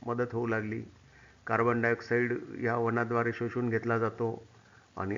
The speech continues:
ऑक्सिजन हवेमध्ये सोडला जातो, त्यामुळे प्रदूषण कमी झालं. जैवविविधतेचं संरक्षण झालं.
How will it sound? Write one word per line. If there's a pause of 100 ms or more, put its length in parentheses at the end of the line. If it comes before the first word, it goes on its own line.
ऑक्सिजन
हवेमध्ये
सोडला
जातो,
त्यामुळे
प्रदूषण
कमी
झालं. (800)
जैवविविधतेचं
संरक्षण
झालं.